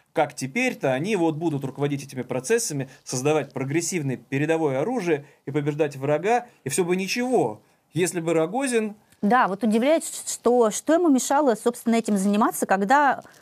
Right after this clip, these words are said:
Speaker 2: вот смотри, он с сентября две тысячи четырнадцатого года был зам председателя военной промышленной комиссии Российской
Speaker 1: То есть
Speaker 2: Федерации.
Speaker 1: восемь лет назад еще занимался
Speaker 2: Председатель
Speaker 1: проблемой
Speaker 2: коллегии
Speaker 1: В К.
Speaker 2: военно-промышленной комиссии. Потом был, сколько, четыре года гендиректор Роскосмоса.
Speaker 1: То есть занимался ракетами,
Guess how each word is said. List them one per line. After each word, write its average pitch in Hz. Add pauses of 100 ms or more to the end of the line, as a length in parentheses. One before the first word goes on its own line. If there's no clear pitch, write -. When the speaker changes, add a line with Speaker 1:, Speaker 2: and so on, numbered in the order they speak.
(140)
Speaker 2:
вот 208
смотри, 247
он 190
с -
сентября 247
две 262
тысячи -
четырнадцатого 233
года 269
был 214
зам 254
председателя 233
военной 240
промышленной 214
комиссии 208
Российской 190
Speaker 1:
То 247
есть 196
Speaker 2:
Федерации. 208
Speaker 1:
восемь 165
лет 185
назад 208
еще 113
занимался 120
Speaker 2:
Председатель 208
Speaker 1:
проблемой -
Speaker 2:
коллегии 226
Speaker 1:
В -
К. 196
Speaker 2:
военно-промышленной 220
комиссии. 165 (280)
Потом 302
был, 311 (960)
сколько, -
четыре 214
года 277
гендиректор 214
Роскосмоса. 185
Speaker 1:
То -
есть -
занимался 202
ракетами, 120